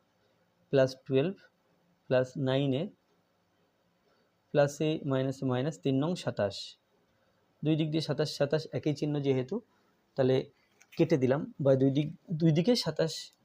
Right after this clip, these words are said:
ওইখানে একটা সমান চিহ্ন ছিল, এখানে সমান চিহ্ন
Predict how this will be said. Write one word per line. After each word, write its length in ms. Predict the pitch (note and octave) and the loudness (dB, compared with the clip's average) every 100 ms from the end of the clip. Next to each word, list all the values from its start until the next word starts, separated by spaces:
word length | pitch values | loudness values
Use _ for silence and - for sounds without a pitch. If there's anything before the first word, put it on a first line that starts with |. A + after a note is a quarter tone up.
| _ _ _ _ _ _ - | _ _ _ _ _ _ -2
ওইখানে 220 | D3 C#3 D3+ | 0 0 -2
একটা 120 | D3 - | -6 0
সমান 160 | C#3 C#3 | 0 2
চিহ্ন 140 | A#2+ A2+ - | 0 -2 -6
ছিল, 120 | A#2+ B2+ _ _ _ _ _ _ _ _ _ _ _ _ _ _ _ _ _ _ _ _ _ - | -10 -10 _ _ _ _ _ _ _ _ _ _ _ _ _ _ _ _ _ _ _ _ _ -4
এখানে 280 | C#3+ B2 G#2+ G#2 _ _ _ _ _ _ _ _ _ _ _ _ _ _ _ | -2 0 -4 -8 _ _ _ _ _ _ _ _ _ _ _ _ _ _ _
সমান 180 | - C#3+ | 0 2
চিহ্ন 140 | C#3+ | 4